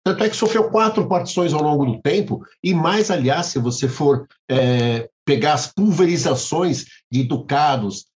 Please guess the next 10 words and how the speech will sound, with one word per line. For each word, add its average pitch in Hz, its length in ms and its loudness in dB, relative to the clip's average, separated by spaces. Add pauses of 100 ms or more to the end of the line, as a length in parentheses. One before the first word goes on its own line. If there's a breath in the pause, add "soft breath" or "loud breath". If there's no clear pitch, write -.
canatos, 127 760 -2 (380)
po-, 143 200 2
na, 117 280 0
naquela 123 300 0
região, 127 600 0 (500)
e 214 240 -2 (480)
não 226 280 4
era 262 200 2
pra 180 140 0
existir 127 540 -2